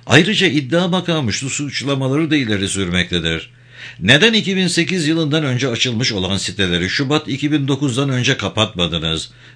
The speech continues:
Bu siteleri Şubat iki bin dokuzda suçtan kurtulma amacıyla kapattınız. Görüldüğü gibi iddia makamına göre iki durumda da suçlusunuz. Kapatmanız da suç, daha önce kapatmamış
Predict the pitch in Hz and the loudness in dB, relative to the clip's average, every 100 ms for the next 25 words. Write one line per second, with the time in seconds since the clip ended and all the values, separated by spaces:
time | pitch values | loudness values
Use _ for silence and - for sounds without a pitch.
0 | - 185 - 139 175 165 165 - 151 160 | 0 0 2 0 2 4 2 0 0 0
1 | 151 147 139 139 123 127 139 120 113 139 | 0 -2 0 0 0 -2 -2 -2 -2 -2
2 | 120 - 135 131 135 123 127 131 131 135 | -4 -2 -2 -2 -2 -4 -2 -2 0 0
3 | 117 101 101 120 95 98 90 92 87 90 | 0 0 0 0 -2 -4 -2 -2 -2 -2
4 | 85 82 - - - - - - - - | -2 -2 -6 -14 -20 -20 -20 -20 -20 -20
5 | - - - 117 156 190 175 214 147 90 | -18 -14 0 4 6 4 2 0 -2 -2
6 | 90 90 95 120 135 110 104 117 113 123 | -2 -2 -2 -2 0 -2 -2 -2 -2 -2
7 | 135 80 76 85 131 175 139 151 156 151 | -2 -2 0 0 0 -2 0 0 0 0
8 | 147 131 131 107 107 92 90 78 71 - | 0 -2 -4 -4 -4 -2 -2 -4 -6 -8
9 | - - 107 123 107 117 131 131 131 139 | -10 -6 0 -2 0 -2 0 0 0 0
10 | 147 143 139 - - - 131 160 156 143 | 0 -2 -2 -10 -14 0 4 4 4 0
11 | - 139 143 135 139 139 | 0 0 0 0 -2 -2